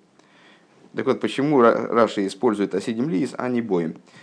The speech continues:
"Der Teich von Wort обоим", поскольку вот это вот с-, смысл слова "дойрос обоим", приходящие поколения, из нит мадгиш,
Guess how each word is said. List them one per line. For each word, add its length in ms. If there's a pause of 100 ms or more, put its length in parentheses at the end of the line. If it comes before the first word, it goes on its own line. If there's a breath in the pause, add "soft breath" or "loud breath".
(240 loud breath)
"Der 280
Teich 420
von 120
Wort 280
обоим", 600 (180)
поскольку 560
вот 200
это 180
вот 180 (460)
с-, 80
смысл 440
слова 480 (200)
"дойрос 400
обоим", 640 (560 soft breath)
приходящие 840
поколения, 720 (100)
из 220
нит 400
мадгиш, 600